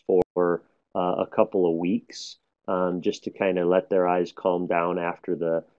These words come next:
after the procedure. And each person's follow-up treatment is a little bit different, but the, uh, the function of doxycycline as, as something to treat M G D is, uh,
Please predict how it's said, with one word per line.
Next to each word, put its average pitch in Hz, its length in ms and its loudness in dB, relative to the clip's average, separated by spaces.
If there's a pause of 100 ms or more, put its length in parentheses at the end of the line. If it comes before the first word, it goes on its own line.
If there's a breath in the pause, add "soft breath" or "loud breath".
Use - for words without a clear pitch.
(140)
after 95 260 0
the 82 100 -4
procedure. 95 760 0
And 85 240 0 (300)
each 175 320 0
person's 139 400 2
follow-up 98 580 6
treatment 98 380 -4
is 90 120 -2
a 92 40 2
little 95 260 2
bit 95 280 -2
different, 170 420 4 (380)
but 113 400 8
the, 110 380 6
uh, 98 240 4
the 98 120 0
function 147 680 0
of 110 420 4
doxycycline 101 1200 0
as, 98 500 -2 (100)
as 98 220 0
something 101 400 -4
to 92 140 -8
treat - 500 0
M 143 220 -2
G 143 180 2
D 151 380 -2 (460)
is, 110 440 4
uh, 98 320 2